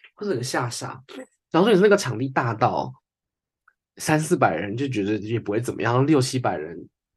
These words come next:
最，就是最满的时候就是礼拜五跟礼拜六的 party，也完全没有满欸，完全不挤，完全不会想说，“哦，我要那边闪来闪去。”完全没有想说，<gasps> 什么意思？反正就是一个巨大的场地，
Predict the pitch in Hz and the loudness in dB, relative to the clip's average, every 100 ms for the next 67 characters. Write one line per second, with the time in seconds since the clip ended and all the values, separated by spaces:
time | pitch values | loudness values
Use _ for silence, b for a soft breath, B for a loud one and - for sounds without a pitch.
0 | _ 160 139 127 135 135 131 156 117 107 | _ 2 4 4 0 0 6 6 6 -4
1 | 92 - 123 117 113 120 98 87 117 95 | -6 -2 0 0 0 0 0 0 -2 -2
2 | 107 - 95 92 76 113 - - - B | -6 -6 -6 -6 -6 -10 -12 -16 -20 B
3 | B B B - 151 131 143 170 214 - | B B B 2 4 6 6 4 0 -2
4 | 139 135 170 208 202 180 113 113 110 139 | -2 2 2 0 -2 -2 -2 -2 -2 -2
5 | 160 160 190 - - 113 - - - - | -2 -4 -6 -4 -6 -6 -10 -18 -20 -6
6 | 127 143 156 143 127 139 139 117 175 147 | 0 0 2 2 4 2 2 -2 2 4
7 | 131 156 170 170 117 113 131 123 - 127 | 4 2 -4 -4 -6 -4 -6 -8 -4 0
8 | 113 117 127 160 - 135 120 135 143 131 | 2 4 4 2 0 -2 0 0 0 -4
9 | 123 - 196 202 - - - - - - | -10 -10 -12 -12 -12 -14 -14 -16 -20 -20
10 | _ _ _ _ - 123 110 113 139 156 | _ _ _ _ -8 -6 -4 -2 -4 -6
11 | 156 - 131 127 117 101 - - - - | -12 -14 -4 -2 -2 -2 -6 -10 -16 -8
12 | - 127 156 170 156 107 - 110 107 92 | 0 2 2 0 -2 -2 -4 -8 -8 -8
13 | 98 123 - - - | -12 -16 -16 -18 -18